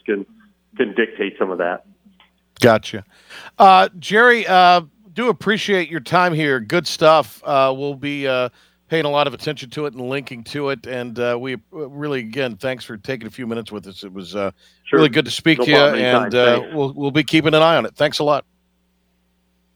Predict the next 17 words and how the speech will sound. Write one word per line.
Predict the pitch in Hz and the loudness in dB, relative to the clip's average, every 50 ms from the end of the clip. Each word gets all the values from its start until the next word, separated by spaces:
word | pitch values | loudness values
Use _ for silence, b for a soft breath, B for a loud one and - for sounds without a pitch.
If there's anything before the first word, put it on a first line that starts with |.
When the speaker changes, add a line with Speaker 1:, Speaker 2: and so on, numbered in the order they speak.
| _ _ _ _ _ _ _ _ _ _ _ _ - - | _ _ _ _ _ _ _ _ _ _ _ _ -2 4
Speaker 2:
All | 147 175 | 6 6
right, | 208 196 | 6 6
there | 156 170 185 | 2 0 -2
he | 180 | -2
goes, | 156 202 202 175 143 - | -2 -4 -4 -6 -8 -14
Jerry | - - 143 156 165 147 | -12 -6 -4 -4 -4 -4
Palm | - 156 160 160 147 127 110 95 _ | -4 -2 -2 -2 -2 -4 -10 -16 _
with | 147 143 135 - | -10 -8 -8 -6
us, | 143 131 113 - - | -6 -6 -6 -6 -2
uh, | 131 123 120 | 0 0 0
here, | 113 127 135 117 | 0 -2 -8 -10
C | - - 147 | -8 -8 -8
B | 139 135 135 131 | -6 -4 -2 -2
S | 123 - | -4 -4
Sports | - - - 135 131 123 - | -6 -8 -6 -6 -6 -6 -6
bracketology, | - - 123 127 127 120 - 120 120 120 123 123 123 104 95 117 120 117 117 | -6 0 2 2 2 2 2 0 2 2 2 0 -2 -4 -6 -6 -2 0 2
uh, | 113 117 | 2 2